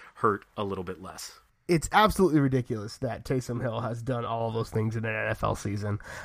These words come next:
Speaker 2: Um, but now we can argue that Taysom Hill is the greatest football player that's ever lived, and that's the reason why, uh, why Texas lost those years, not because they were terrible.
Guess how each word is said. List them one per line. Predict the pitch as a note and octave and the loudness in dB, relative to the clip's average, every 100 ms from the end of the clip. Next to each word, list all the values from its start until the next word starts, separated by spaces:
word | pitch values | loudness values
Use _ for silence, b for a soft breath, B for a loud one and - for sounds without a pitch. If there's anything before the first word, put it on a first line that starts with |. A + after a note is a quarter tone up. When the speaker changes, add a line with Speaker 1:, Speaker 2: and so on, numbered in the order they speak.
| - | 0
Speaker 2:
Um, | C#3+ D#3 D#3+ E3 D#3 | 6 8 8 6 6
but | A#3+ D#3 | 4 4
now | F3 G#3 | 2 2
we | G3+ G#3 | 2 2
can | G3+ | 4
argue | E3 F#3+ F#3+ | 6 4 4
that | F3 | -2
Taysom | F3 E3+ E3 | -2 -2 0
Hill | E3 D#3+ | 2 2
is | C#3+ E3+ E3 D3 | 2 4 2 0
the | E3+ | -2
greatest | D3+ D#3 D#3+ C#3+ - | 2 4 4 -2 -8
football | - E3 D3 | -4 0 0
player | C#3+ D3 D3 | 2 4 4
that's | C#3 | 2
ever | D3 C#3+ | 2 2
lived, | E3+ G#3+ G3+ B B - | 4 2 0 B B 2
and | E3+ | 4
that's | F#3+ C#3+ | 4 2
the | |
reason | G3 G3 F3+ | -2 0 4
why, | F3 F3+ F3+ F3+ | 6 6 6 4
uh, | F3+ F3+ F3 E3 | 4 4 2 0
why | E3+ E3 | 0 0
Texas | - F3 - D#3+ | 2 0 0 0
lost | E3+ F3+ - | 6 6 4
those | C3+ B2 | -2 -2
years, | B2+ A#2+ | -6 -4
not | D3 C3 | 0 2
because | C#3 C#3+ | 2 0
they | C3 | -2
were | C3+ | 0
terrible. | E3 C#3 A#2 A#2 | 2 2 0 -4